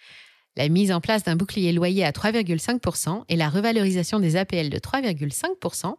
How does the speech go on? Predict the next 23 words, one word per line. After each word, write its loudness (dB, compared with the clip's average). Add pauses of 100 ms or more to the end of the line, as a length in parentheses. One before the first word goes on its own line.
pour 0
éviter -4
une 0
crise -2
de -2
logement. -2 (1120)
Auquel 2
s'ajoute -2
le 2
bouclier 0
tarifaire 0
qui -4
plafonne 0
la 2
hausse 2
du 0
prix -4
de -4
l'électricité 0
à 0
quinze 0
pour -8
cent -2